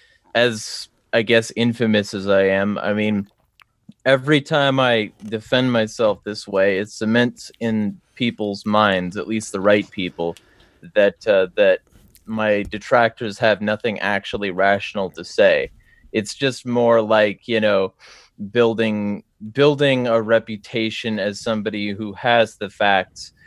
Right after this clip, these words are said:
um, and can deliver them even in the face of, like, hundreds, thousands of people.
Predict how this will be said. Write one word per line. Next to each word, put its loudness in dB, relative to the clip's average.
um, 0
and -2
can -2
deliver 2
them -2
even -2
in 0
the 0
face -2
of, -14
like, 0
hundreds, -8
thousands -2
of -20
people. -8